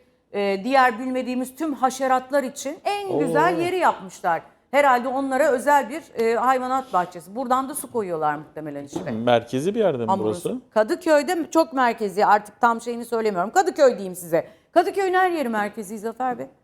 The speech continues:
Speaker 1: Yani şöyle düşün, Beşiktaş, Kadıköy,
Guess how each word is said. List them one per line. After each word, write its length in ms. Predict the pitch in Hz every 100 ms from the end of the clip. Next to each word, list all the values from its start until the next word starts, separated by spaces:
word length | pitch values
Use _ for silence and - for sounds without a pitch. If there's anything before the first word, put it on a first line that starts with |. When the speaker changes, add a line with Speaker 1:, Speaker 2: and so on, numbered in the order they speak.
| _ _ _ _ _ -
Speaker 1:
Yani 160 | 262
şöyle 280 | 262 320 247
düşün, 260 | 214 247 247
Beşiktaş, 720 | 285 285 - 240 208 214 - _ _ _ -
Kadıköy, 800 | 285 262 277 247 214 208 196